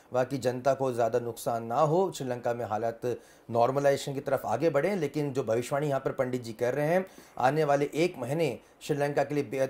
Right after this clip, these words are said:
क्रिटिकल हैं, वहाँ पर स्थिति और बिगड़ेगी, अराजकता का और माहौल बिगड़ेगा और ऐसी स्थिति में भारत एक बड़ी भूमिका यहाँ पर अपने पड़ोसी देश के साथ निभाने जा रहा है और यहाँ पर चीन को बड़ी ही कूटनीतिक और सामरिक यहाँ पर पराजय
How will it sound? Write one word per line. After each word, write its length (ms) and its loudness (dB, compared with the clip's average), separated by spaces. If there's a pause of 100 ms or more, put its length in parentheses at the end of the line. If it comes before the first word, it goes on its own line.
क्रिटिकल 440 2
हैं, 180 2
वहाँ 160 2
पर 320 -2
स्थिति 300 -8
और 240 2
बिगड़ेगी, 420 2
अराजकता 440 0
का 100 -2
और 180 4
माहौल 280 0
बिगड़ेगा 640 4 (360)
और 240 6
ऐसी 280 0
स्थिति 260 -4
में 220 2
भारत 360 2
एक 140 -6
बड़ी 200 2
भूमिका 420 0
यहाँ 200 2
पर 140 0
अपने 220 -2
पड़ोसी 480 0
देश 260 -2
के 100 -8
साथ 200 0
निभाने 340 -4
जा 220 2
रहा 260 4
है 260 0 (360)
और 280 6
यहाँ 260 0
पर 360 -2
चीन 320 0
को 360 2 (240)
बड़ी 180 2
ही 140 2
कूटनीतिक 800 -2
और 360 4
सामरिक 840 -2 (240)
यहाँ 140 -2
पर 160 0
पराजय 600 4